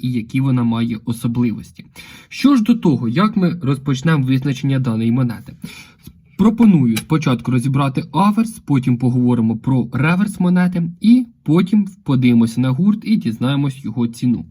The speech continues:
Що ж до аверса, які він має особливості і що ми можемо побачити, коли саме на нього звертаємо увагу. Хочу перед цим сказати, що існує лише один штамп аверсу і він виглядає саме таким чином. Ми бачимо, що тризубець випуклий,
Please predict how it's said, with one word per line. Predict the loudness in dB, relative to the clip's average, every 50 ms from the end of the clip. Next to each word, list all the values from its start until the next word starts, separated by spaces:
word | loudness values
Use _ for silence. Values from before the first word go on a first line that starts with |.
| -20 _ -20 -20 -20 -20 -20 -20
Що | -18 0 2 4 4
ж | 4 4
до | 2 0
аверса, | -2 -2 -2 -2 -2 0 -2 -4 -4 -6 -6 -6
які | -6 -6 -4 0 2
він | 2 4 4
має | 2 0 0 -4 -6
особливості | -4 -6 -8 -6 -4 -6 -4 -4 -4 -4 -4 -6 -8 -8 -10 -8 -8 -10 -8 -6
і | -8 -10
що | -10 -12 -8 -6 -6 -4 -4 -4
ми | -4 -4 -4
можемо | -2 -4 -4 -6 -6 -6 -8 -8
побачити, | -8 -8 -6 -4 -4 -4 -6 -8 -10 -10 -10 -10 -12 _ _ _ _ _
коли | -10 -8 -8 -6 -4 -4 -4 -4 -6 -10
саме | -14 -12 -8 -4 -2 -2 -2
на | -2 -4 -4
нього | -4 -2 0 0 -2 -2 -4 -8 -10
звертаємо | -10 -6 -6 -6 -6 -4 -4 -4 -2 -2 -2 -4 -4 -4
увагу. | -6 -4 -4 -4 -6 -8 -14 -18 -20 -20 -20 -20 -20 -20 -20
Хочу | _ _ -4 -4 -2 -2 -2 -2
перед | 0 -2 -2 -2
цим | -2 -2 -2
сказати, | -2 -4 -4 -2 -2 -4 -2 -2 -2
що | -2 -2 -2 -2
існує | -2 -2 0 0 0 2 2
лише | 2 0 -2 -2 -4 -8 -2
один | -2 0 2 2 2 2 2
штамп | 0 -2 -4 -2 -2 -2 -4 -2 -2
аверсу | 0 0 2 0 -2 -2 0 0 2
і |
він | 2 4
виглядає | 2 2 0 0 -2 0 0 2 2 0
саме | 0 -2 -2 0 0 0 0
таким | 0 -4 -6 -4 -2 -2 -2 -2
чином. | 0 0 0 0 0 -2 -2
Ми | -2 -2 0
бачимо, | 2 2 2 2 2 0 2 2 2
що | 0 -2 -4 -4 -4
тризубець | -2 0 -2 0 2 0 0 0 0 -2 -2
випуклий, | 0 0 0 -2 -2 -8 -6 -2 -2 -2 -2